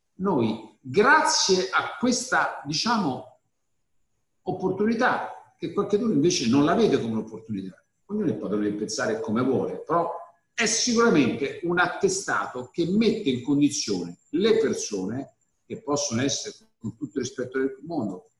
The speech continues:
Alfonso, Luca, Marco, l'altro Marco o il sottoscritto,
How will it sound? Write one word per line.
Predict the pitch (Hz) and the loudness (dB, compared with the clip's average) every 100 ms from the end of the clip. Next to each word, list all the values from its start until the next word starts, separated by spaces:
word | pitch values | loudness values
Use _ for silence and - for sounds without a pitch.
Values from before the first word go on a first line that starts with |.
| _ | _
Alfonso, | 127 - - - 214 214 - - - | -6 -6 -8 -2 0 0 -4 -8 -6
Luca, | 156 185 - - - | -2 -2 -2 -6 -8
Marco, | 151 175 170 - - | 0 2 2 -2 -6
l'altro | 139 143 143 | -4 -2 -2
Marco | 156 175 - - | 0 -2 -4 -4
o | 131 | -2
il | 117 | -2
sottoscritto, | 117 - 110 - 85 - - | -6 -8 -12 -10 -12 -12 -20